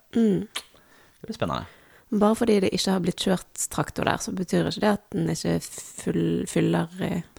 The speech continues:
Speaker 2: Nei, hvorfor vil vi
Speaker 1: kriteriene.
Speaker 2: eventuelt, eh, e-, endre klassifiseringen av det?
Speaker 1: Ehm, nei, det er jo fint at det, at det s-, er riktig i kartet.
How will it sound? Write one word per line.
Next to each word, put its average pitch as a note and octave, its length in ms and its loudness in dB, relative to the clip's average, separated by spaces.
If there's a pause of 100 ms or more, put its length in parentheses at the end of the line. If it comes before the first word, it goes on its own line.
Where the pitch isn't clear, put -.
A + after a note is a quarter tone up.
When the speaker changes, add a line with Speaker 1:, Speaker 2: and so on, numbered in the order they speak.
(200)
Speaker 2:
Nei, G3+ 100 2
hvorfor - 280 -6
vil C#4+ 100 2
vi A#3+ 60 2
Speaker 1:
kriteriene. A#3 320 4
Speaker 2:
eventuelt, - 460 0
eh, F#3+ 800 2
e-, D#3 120 0
endre C#3 220 2
klassifiseringen E3+ 720 -2
av F#2 140 2
det? - 120 -2 (460)
Speaker 1:
Ehm, G3+ 960 6
nei, G3 140 -2
det F#3+ 100 4
er G3+ 60 8
jo F3+ 60 6
fint F4 320 4
at A#3 120 4
det, - 120 -4 (280)
at - 120 -2
det A#3 120 0
s-, - 160 4
er G#3+ 140 6
riktig G3+ 340 0 (100)
i F#3+ 60 0
kartet. - 400 -2